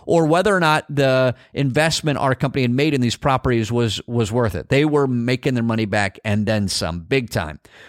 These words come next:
Okay, so at that point, I just kept trucking along, right? 'Cause there were more things I wanted to accomplish, and, uh, uh, the company I worked for was having me help 'em out with some stations in Seattle and different th-, different projects in the corporation. And so I was,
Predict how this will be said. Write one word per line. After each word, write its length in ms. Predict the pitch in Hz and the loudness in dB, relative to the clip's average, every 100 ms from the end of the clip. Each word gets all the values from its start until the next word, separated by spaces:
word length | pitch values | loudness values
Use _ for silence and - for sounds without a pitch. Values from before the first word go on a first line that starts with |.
| - | -4
Okay, 440 | 170 175 160 92 - _ - | -2 0 0 0 -6 _ -4
so 140 | 170 | -4
at 120 | 165 | 0
that 340 | 190 277 - - | 0 -2 -4 -6
point, 600 | 214 202 92 73 - - _ _ _ _ _ | 0 0 0 -6 -14 -20 _ _ _ _ _
I 140 | 151 190 | -2 0
just 240 | 214 - | 0 -2
kept 420 | 190 160 - 170 | 0 0 -2 -12
trucking 320 | - 175 175 151 | -4 -2 0 0
along, 440 | 165 262 123 92 | 2 2 0 0
right? 200 | 131 185 | 0 0
'Cause 140 | 175 | 0
there 80 | 151 | 0
were 80 | 143 | 0
more 240 | 143 165 | 2 0
things 260 | 175 175 160 | 0 -2 0
I 60 | 151 | 0
wanted 300 | 147 143 123 | 0 -2 -2
to 80 | |
accomplish, 880 | 123 - 180 202 196 190 185 180 - | -4 -2 -2 -2 -2 0 2 0 0
and, 160 | 143 107 - - - | -2 -2 -8 -20 -6
uh, 160 | 107 - | -4 -2
uh, 160 | 139 - | -2 -2
the 160 | 143 | -4
company 360 | - 175 - 143 | -2 -2 0 0
I 60 | |
worked 260 | 143 180 - | 2 0 0
for 160 | 185 156 | 0 0
was 160 | 143 | 2
having 260 | 165 165 156 | 0 0 0
me 160 | 147 | 0
help 240 | 143 156 165 | 2 0 0
'em 100 | 156 | 0
out 160 | 151 | 0
with 120 | 147 135 | 0 -2
some 160 | 127 | -4
stations 440 | - 156 131 127 120 | -2 -2 -2 -2 -2
in 120 | 110 | -2
Seattle 680 | - 151 175 185 180 175 147 | -2 0 2 2 2 2 2
and 260 | 113 110 - - | 0 -2 -4 -12
different 440 | 131 170 175 180 135 | -2 -2 0 -4 -2
th-, 240 | 165 147 | -4 -2
different 280 | 151 147 135 | -2 -2 -2
projects 520 | 180 190 190 185 - | 0 0 0 -2 -2
in 80 | 151 | -4
the 60 | 120 | -2
corporation. 640 | 156 123 185 190 - 180 | -2 0 2 2 0 0
And 140 | 147 | 0
so 120 | 156 | 0
I 100 | 143 | 2
was, 260 | 143 139 | 2 0